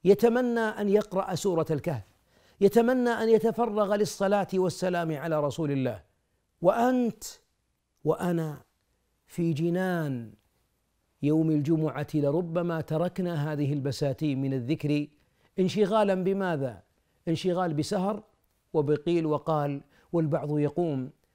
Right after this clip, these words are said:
قريبا من العصر بنفس كريهة خبيثة، ترك الخير كله خلفه، ثم استيقظ ليسهر الليلة التي بعدها، وضيع العمر ما بين نوم وكسل.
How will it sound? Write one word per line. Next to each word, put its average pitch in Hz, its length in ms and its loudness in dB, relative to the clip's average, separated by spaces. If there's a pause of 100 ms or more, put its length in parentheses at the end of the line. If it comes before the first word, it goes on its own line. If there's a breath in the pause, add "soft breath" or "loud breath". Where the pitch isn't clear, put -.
(140)
قريبا 147 340 0
من 143 200 -4
العصر 131 440 -2 (160)
بنفس 165 600 -4 (240)
كريهة 165 720 0
خبيثة، 151 640 -4 (600)
ترك 156 360 -2
الخير 147 440 -4
كله 135 500 -4
خلفه، 117 420 -6 (540)
ثم 156 260 0
استيقظ 143 600 -2 (380)
ليسهر 143 560 -2
الليلة 131 500 -2
التي 131 360 -4
بعدها، 127 640 -4 (300 soft breath)
وضيع 165 720 0
العمر 143 500 -2 (140)
ما 139 220 -4
بين 127 420 -4
نوم 117 580 -8 (540)
وكسل. 104 420 -6